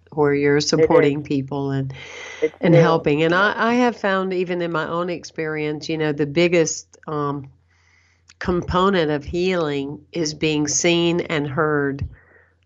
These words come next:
Speaker 1: in that way of, um, you know, I, I like to call it a, a validatorian.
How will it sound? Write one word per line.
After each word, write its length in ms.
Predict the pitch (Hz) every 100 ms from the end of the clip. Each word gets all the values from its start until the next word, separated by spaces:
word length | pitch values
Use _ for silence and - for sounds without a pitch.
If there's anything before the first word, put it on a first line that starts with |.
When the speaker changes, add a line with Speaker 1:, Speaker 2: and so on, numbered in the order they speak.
| -
Speaker 1:
in 240 | - 170 165
that 220 | 160 151
way 400 | 156 160 160 160
of, 400 | - 156 151 147
um, 500 | 151 147 147 143 135 _ _ _
you 200 | 165 160
know, 120 | 156
I, 220 | 151 165
I 160 | 165 170
like 220 | 156 160
to 100 | 156
call 300 | 151 151 151
it 100 | 143
a, 120 | 139 143 143
a 100 | 147
validatorian. 1500 | 139 147 151 143 139 143 - 156 151 147 139 131 127 131